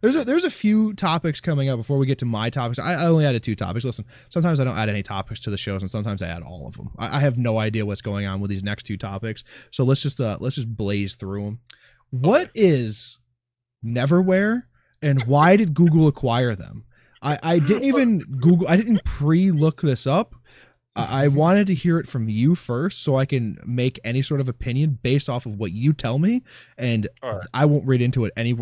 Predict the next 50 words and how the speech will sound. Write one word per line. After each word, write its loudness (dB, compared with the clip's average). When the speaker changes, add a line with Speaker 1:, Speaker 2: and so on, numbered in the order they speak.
Speaker 1:
any 2
more 4
than 0
that. -4
Go -4
ahead, -6
set -2
me 4
Speaker 2:
All 4
Speaker 1:
up 0
Speaker 2:
right, -8
Speaker 1:
for -2
Speaker 2:
so 0
Speaker 1:
something 0
funny. -8
Speaker 2:
So -4
it's, -8
it's -8
not -6
funny. -8
It's -6
just -12
interesting -8
that -10
Google -12
did -14
this. -16
Neverware, -4
uh, -6
came -12
up -12
with -10
a, -16
an -16
I -8
O, -6
uh, -8
an -12
O -10
S -12
called -12
CloudShare, -8
which -16
is -14
based -12
off -10
the -14
Google, -14
uh, -14
code, -6